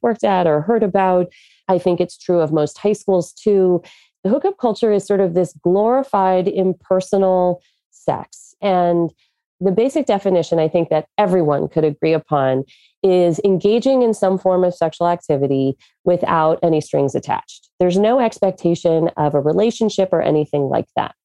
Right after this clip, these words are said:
And so hookup culture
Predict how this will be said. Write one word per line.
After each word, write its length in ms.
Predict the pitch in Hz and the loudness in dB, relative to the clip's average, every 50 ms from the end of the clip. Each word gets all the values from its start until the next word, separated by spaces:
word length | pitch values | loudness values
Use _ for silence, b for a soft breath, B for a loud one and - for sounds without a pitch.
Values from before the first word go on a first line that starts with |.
| _ _ _ b b b b b b b b - | _ _ _ b b b b b b b b -2
And 180 | 220 208 214 - | 0 0 0 0
so 580 | - 240 220 208 202 196 190 190 190 202 - _ _ _ _ _ - | 0 2 2 2 4 2 2 2 0 -2 -6 _ _ _ _ _ -2
hookup 360 | 180 220 269 277 240 - - - | 0 0 2 0 0 -4 -4 -10
culture 960 | - - - 247 302 359 392 - - - 147 131 98 - - - - 190 190 | -16 -8 -4 -2 0 0 -2 -4 -4 -4 -2 -2 0 0 -2 -2 -2 -4 -6